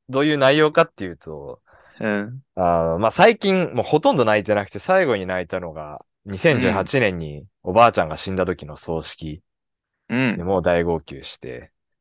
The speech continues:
Speaker 2: はいはいはい。
Speaker 1: で、まあ特にしかもその後、映像作品でまあ泣くことがなかったと。
Speaker 2: うんうんうん。
Speaker 1: まあそこで、僕は割とその人と人との中で、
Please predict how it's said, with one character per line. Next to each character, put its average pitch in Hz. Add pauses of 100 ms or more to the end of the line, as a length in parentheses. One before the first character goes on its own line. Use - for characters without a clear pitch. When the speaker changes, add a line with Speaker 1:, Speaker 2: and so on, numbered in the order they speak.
(140)
Speaker 2:
は 101
い 90
は -
い 85
は 80
い。 80
Speaker 1:
で、 78
ま 82
あ -
特 190
に 113
し -
か 98
も 87
そ -
の 107
後、 80
映 190
像 196
作 -
品 120
で 90
ま 139
あ 127
泣 107
く -
こ 117
と 98
が 82
な 85
か 82
っ 76 (120)
た -
と。 - (260)
Speaker 2:
う 127
ん 135
う -
ん 143 (760)
う -
ん。 -
Speaker 1:
ま 95
あ -
そ 113
こ 139
で、 135 (140)
僕 120
は 175
割 113
と 110
そ 110
の 104
人 117
と 120
人 117
と 107
の 80
中 87
で、 71